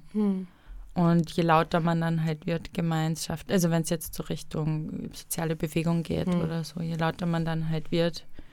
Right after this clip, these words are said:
Speaker 2: desto eher kann man vielleicht das System dazu zwingen,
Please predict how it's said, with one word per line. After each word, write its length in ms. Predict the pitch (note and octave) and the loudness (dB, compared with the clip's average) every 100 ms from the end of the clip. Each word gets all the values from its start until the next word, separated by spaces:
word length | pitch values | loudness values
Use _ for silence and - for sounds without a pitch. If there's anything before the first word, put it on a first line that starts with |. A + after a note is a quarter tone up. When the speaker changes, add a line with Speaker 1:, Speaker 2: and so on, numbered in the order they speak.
| - - - - - - | -16 -14 -14 -16 -8 -2
Speaker 2:
desto 300 | E3 - F#3+ | -2 0 -2
eher 420 | - F3+ F3+ E3+ | 6 10 10 8
kann 200 | - E3+ | 2 -2
man 140 | E3+ E3 | -2 -2
vielleicht 720 | - D#3 D3+ D#3 D#3 - - - - - - - - - - - - - - - - - - - - - - - - - - - | -4 -2 0 -2 -4 -12 -14 -12 -12 -12 -12 -12 -12 -12 -12 -14 -14 -14 -14 -16 -16 -16 -16 -16 -18 -18 -8 -6 -4 -8 -12 -6
das 160 | - - | -4 -2
System 340 | - - F3 | -4 0 2
dazu 260 | E3+ D#3+ - - | 2 0 -6 0
zwingen, 640 | - F#3 F3 E3 D#3+ | 4 6 6 6 4